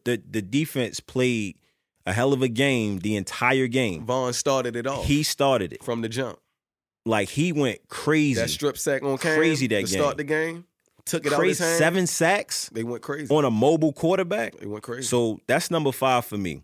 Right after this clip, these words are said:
Speaker 1: Number four, I gotta go. Uh, I, again, I don't remember the Super Bowl number, but the two thousand and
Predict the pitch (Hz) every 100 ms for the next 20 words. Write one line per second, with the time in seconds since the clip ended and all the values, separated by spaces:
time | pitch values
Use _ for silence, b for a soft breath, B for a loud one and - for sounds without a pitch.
0 | _ b b b b b _ _ - 117
1 | 131 123 - - 190 160 127 127 - _
2 | _ _ _ - 107 107 147 151 123 135
3 | 131 123 117 120 - _ _ _ _ _
4 | _ _ _ _ _ - 104 101 90 101
5 | - 95 98 95 110 101 110 110 110 113
6 | 101 - 143 107 98 95 92 90 85 104
7 | 104 - 92 - 151 120 120 120 110 113
8 | - 104 104 101 104